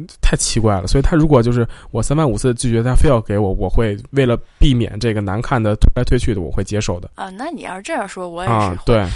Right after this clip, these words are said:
Speaker 2: 就是人家非得死皮赖脸给你，那你为什么要拒绝呢？就是，但是我就是想说，第一反应你是会接还是不会接？
Speaker 1: 啊，第一反应是不会接的，嗯，
Speaker 2: 对吧？
Speaker 1: 对，但是你这个是不是说你非要给你嘛？所以就，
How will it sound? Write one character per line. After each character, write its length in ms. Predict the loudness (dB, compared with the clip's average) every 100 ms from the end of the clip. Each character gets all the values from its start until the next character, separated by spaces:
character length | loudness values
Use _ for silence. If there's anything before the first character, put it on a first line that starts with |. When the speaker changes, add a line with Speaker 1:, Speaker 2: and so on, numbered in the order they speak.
| -10 -14
Speaker 2:
就 80 |
是 160 | -8 -6
人 100 | 0
家 100 | 0
非 160 | 0 2
得 80 | 2
死 200 | 2 -4
皮 100 | 0
赖 160 | 0 0
脸 180 | -2 -6
给 200 | -8 -4
你， 160 | -4 -2
那 180 | -2
你 160 | -4 -6
为 100 | -6
什 80 | -4
么 100 | 0
要 160 | 0 -2
拒 280 | -10 -12
绝 140 | -12 -12
呢？ 240 | -14 -16 -8
就 140 | -6
是， 160 | -6 -8 -16 -10
但 160 | -8 -8
是 160 | -10 -6
我 100 | -6
就 140 | -4
是 100 | -6
想 180 | -6 -8
说， 120 | -10
第 240 | -10 -10 -8
一 80 |
反 200 | -8 -8
应 80 | -10
你 120 | -18
是 80 | -16
会 120 | -12 -10
接 260 | -6 -4
还 180 | -4 -8
是 60 | -14
不 160 | -4 -2
会 100 | -2
接？ 40 | -2
Speaker 1:
啊， 0 |
第 80 | 0
一 40 |
反 160 | 2 2
应 80 | 0
是 60 |
不 120 | 0 0
会 140 | 0
接 160 | -2 -6
的， 100 | -8 -10
嗯， 260 | -8 -8 -12 -16 -2
Speaker 2:
对 100 | 2
吧？ 200 | 2 0
Speaker 1:
对， 40 | 2
但 100 | 2
是 60 |
你 120 | 2
这 120 | 0 -2
个 80 |
是 80 | -2
不 180 | 2 2
是 80 | 4
说 80 | 0
你 100 | -2
非 300 | -2 0 2
要 180 | 2 0
给 160 | -4 -14
你 140 | -14
嘛？ 100 | -12 -12
所 180 | -10 -10
以 80 | -10
就， 140 | -10